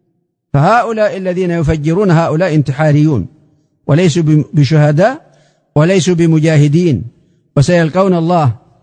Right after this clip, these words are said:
بهذه السوءات التي أعانوا بها دعاة الضلال على تمزيق أمة ال-، الإسلام وعلى الخروج على ولاة أمرهم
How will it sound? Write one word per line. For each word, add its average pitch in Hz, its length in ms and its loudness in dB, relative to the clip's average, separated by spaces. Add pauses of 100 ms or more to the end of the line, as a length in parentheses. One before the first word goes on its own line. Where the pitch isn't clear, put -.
(380)
بهذه 170 400 2
السوءات 170 560 -2
التي 175 500 0 (1040)
أعانوا 240 460 0
بها 208 420 -4 (680)
دعاة 160 400 2
الضلال 156 540 0 (800)
على 170 260 0
تمزيق 165 460 0
أمة 160 300 2
ال-، 151 340 -4
الإسلام 147 600 0 (640)
وعلى 170 260 0
الخروج 156 360 -2
على 156 200 0
ولاة 156 240 2 (180)
أمرهم 151 400 2